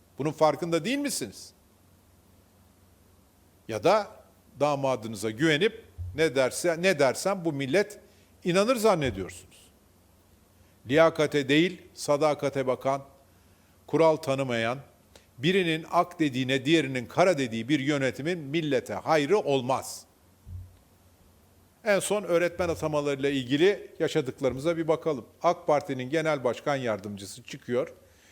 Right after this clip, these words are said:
"Kısa vadede bu dönem atama görünmüyor." diyor. Hemen arkasından Milli Eğitim Bakanı çıkıyor. "Mutlaka öğretmen atamaları yapacak,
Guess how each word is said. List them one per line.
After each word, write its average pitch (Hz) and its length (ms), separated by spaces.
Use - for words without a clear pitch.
"Kısa 196 300
vadede 139 440
bu 165 140
dönem 170 280
atama 165 340
görünmüyor." 131 560
diyor. 131 200
Hemen 240 260
arkasından 156 560
Milli 180 240
Eğitim 143 280
Bakanı 107 320
çıkıyor. 185 460
"Mutlaka 165 560
öğretmen 156 440
atamaları 127 540
yapacak, 139 580